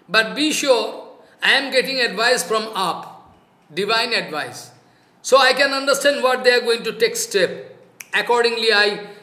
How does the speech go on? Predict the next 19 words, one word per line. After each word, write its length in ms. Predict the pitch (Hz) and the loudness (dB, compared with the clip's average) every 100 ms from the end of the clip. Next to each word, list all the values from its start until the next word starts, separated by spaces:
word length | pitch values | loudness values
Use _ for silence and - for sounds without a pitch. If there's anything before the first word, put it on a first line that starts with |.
| - _ | -20 _
change 340 | - 240 240 | 2 4 4
my 120 | 226 | -2
strategy 680 | 208 - 190 180 175 170 - - - _ _ _ _ _ _ | -2 -2 0 0 -2 -8 -10 -20 -20 _ _ _ _ _ _
of 160 | 175 - | -8 -6
preaching. 380 | 202 180 135 - - - _ _ _ _ _ _ _ _ _ _ _ | -6 -6 -12 -14 -20 -20 _ _ _ _ _ _ _ _ _ _ _
Strategy, 640 | - - 165 156 208 208 247 | -20 -8 -4 -2 -4 -6 -6
this 280 | 214 208 240 | -4 -4 -2
word 240 | 208 - | -2 -2
is 140 | 226 | -4
not 240 | 185 220 214 | -4 -4 -2
applicable, 720 | 190 220 233 190 175 - - | -4 -2 -2 -2 -4 -6 -14
but 120 | 180 190 | -6 -2
I 280 | 202 214 | 0 -2
think 300 | 202 220 214 | -2 -6 -4
no, 240 | 196 208 214 | -6 -2 -2
no 420 | 202 220 247 247 | -2 -4 -4 -4
enemy 360 | 190 202 247 247 | -4 -4 -2 -2
is 160 | 185 | -2
there. 360 | 156 147 104 | 0 -2 -2